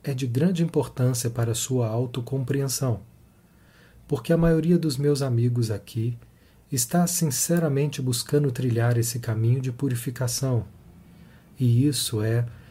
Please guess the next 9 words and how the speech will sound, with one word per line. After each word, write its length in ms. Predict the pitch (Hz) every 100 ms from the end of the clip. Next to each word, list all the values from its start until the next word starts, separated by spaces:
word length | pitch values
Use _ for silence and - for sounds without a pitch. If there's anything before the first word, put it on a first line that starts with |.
| -
certamente, 1080 | - - 170 - 156 127 120 135 120 - - - - - -
uma 220 | 170 175
das 260 | 143 120 -
coisas 500 | - 135 131 127 123
essenciais. 1080 | 139 - 135 127 147 123 95 - - - - - - - - - - - - - -
Não 300 | 117 156 190
acreditem 760 | 175 175 175 117 117 113 117 117 - - -
que 180 | - 143
haja 400 | 143 165 147 156